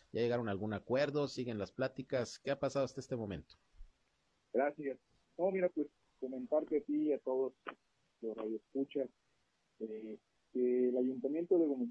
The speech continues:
Speaker 2: Palacio ha cumplido en todo momento con las prestaciones que marca el contrato colectivo con el sindicato. Sin embargo, eh, el propio ayuntamiento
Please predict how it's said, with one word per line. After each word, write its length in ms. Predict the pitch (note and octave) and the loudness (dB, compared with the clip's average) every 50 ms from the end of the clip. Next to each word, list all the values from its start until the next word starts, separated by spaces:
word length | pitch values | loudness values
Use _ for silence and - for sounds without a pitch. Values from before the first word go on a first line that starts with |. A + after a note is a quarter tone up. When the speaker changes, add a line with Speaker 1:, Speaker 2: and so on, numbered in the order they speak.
| - - | -2 -2
Speaker 2:
Palacio 520 | - A#2+ C3 C3+ C#3+ - - D3+ D3 C#3 | 0 2 2 0 0 0 2 2 2 2
ha 40 | C3+ | 2
cumplido 840 | - - C#3 C#3+ C#3 - C3 B2 B2 B2+ B2+ C3+ C3+ C3 C3 C3 - - - - - - _ - | 0 -2 -2 -2 -2 0 2 4 6 8 8 8 8 6 4 0 -2 -8 -18 -20 -20 -20 _ -18
en 180 | G#3+ G#3 G3+ - - | -16 -16 -12 -4 2
todo 220 | A#2+ A#2 A#2+ B2+ | 4 4 6 6
momento 560 | A#2+ A2 G#2 G2+ G#2+ A2 A2+ A#2 - C3 A#2+ A#2 | 4 2 2 2 2 2 2 2 4 2 2 2
con 180 | - G#2 G2 | 0 -4 -4
las 120 | F#2+ F#2 - _ _ | -6 -8 -10 _ _
prestaciones 800 | - G2 G2 - _ - F#2+ F#2+ - A2 A2+ A2+ A#2 A#2 A#2 - | -2 -2 -2 -2 _ -4 -4 2 6 6 8 8 8 6 6 4
que 80 | - F#2+ | 2 2
marca 260 | F#2+ G#2 G2+ - A#2 | 2 2 4 4 4
el 80 | A2 | 4
contrato 460 | - - G2 F#2+ G2 G2+ - - A2+ - - | 4 2 0 2 2 2 2 2 0 2 6
colectivo 600 | G#2+ G#2 G2+ G2 - - - A#2 A2+ A2 A2 - _ _ _ _ _ _ _ _ _ _ _ - | 6 6 6 6 4 6 8 10 10 8 6 4 _ _ _ _ _ _ _ _ _ _ _ 2
con 160 | A#2 A2 A2 | 4 4 4
el 120 | A2 G#2+ | 4 2
sindicato. 640 | - A2+ G#2+ G#2+ A2 G#2+ - B2 B2+ B2 - - A#2 A2+ _ _ _ _ _ _ _ _ _ _ _ _ | 2 2 2 2 4 6 8 8 8 8 6 0 -2 -2 _ _ _ _ _ _ _ _ _ _ _ _
Sin 160 | - B2 B2 | 6 6 8
embargo, 540 | B2 B2 B2+ C#3+ C#3+ D3 D3 D3 D#3 D#3+ - _ _ _ _ _ _ - | 8 8 8 8 10 10 10 8 8 6 4 _ _ _ _ _ _ -2
eh, 400 | - A#2+ A#2 A#2+ A#2+ A#2+ A#2+ A#2+ - - | 2 4 6 8 8 6 6 4 2 0
el 280 | B2 A#2+ A#2+ A#2 A#2 - - | 2 4 4 2 2 0 0
propio 260 | C3 C3 B2+ - C#3 | 0 0 2 2 2
ayuntamiento 880 | C3 B2+ B2+ A#2+ A#2+ B2 A#2 A#2+ B2+ C3 C3 C3 B2 - B2 A#2 A#2+ | 2 2 0 0 0 0 0 2 2 0 -2 -2 -2 0 0 0 -2